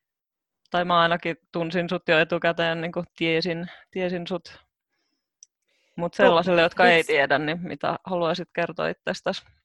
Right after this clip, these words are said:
Speaker 2: No voi vitsi, kun toi on nyt tosi vaikea, kun pitäisi esitellä itsensä, niin, ähm, ihmisethän tu-,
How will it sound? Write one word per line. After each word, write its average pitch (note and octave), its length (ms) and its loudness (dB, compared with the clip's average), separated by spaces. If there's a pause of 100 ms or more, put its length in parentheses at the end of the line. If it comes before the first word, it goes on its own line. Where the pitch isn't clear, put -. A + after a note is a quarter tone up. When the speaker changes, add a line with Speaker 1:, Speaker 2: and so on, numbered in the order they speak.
(960)
Speaker 2:
No F#3+ 120 -2
voi G3 160 2
vitsi, A3 240 -2
kun E3 300 -2
toi F3+ 200 2
on D#3+ 80 -2
nyt E3 120 -8
tosi F3 280 -6
vaikea, D3+ 440 -4
kun - 100 -20
pitäisi D3+ 320 -6
esitellä C3+ 360 -8
itsensä, C#3 460 -8
niin, C#3 380 -8 (380)
ähm, D3 280 -8 (1000)
ihmisethän F3+ 640 -2
tu-, E3 160 -6